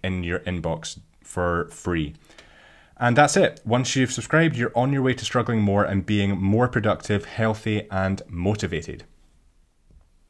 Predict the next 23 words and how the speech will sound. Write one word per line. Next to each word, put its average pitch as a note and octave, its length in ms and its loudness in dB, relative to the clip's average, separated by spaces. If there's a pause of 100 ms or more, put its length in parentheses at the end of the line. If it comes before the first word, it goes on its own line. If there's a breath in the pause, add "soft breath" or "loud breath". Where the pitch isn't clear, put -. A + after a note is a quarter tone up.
(360 soft breath)
And C3 160 2
lastly, D3 520 4
this A#2+ 180 -2
is A2 60 -4
the A2 60 0
last G#2+ 200 2
piece G#2+ 120 -4
of G2 120 -4
housekeeping A2+ 560 0
before A2+ 320 2
we C3 100 4
get A2 120 2
into G2 100 -4
the G#2 60 -2
conversation. G#2 500 -2
I F2+ 100 -6
promise C3+ 480 -2 (320 loud breath)
to - 80 -6
stay E3+ 220 2
up D#3+ 100 2
to C#3 80 -2
date C#3+ 140 4
with C3 140 0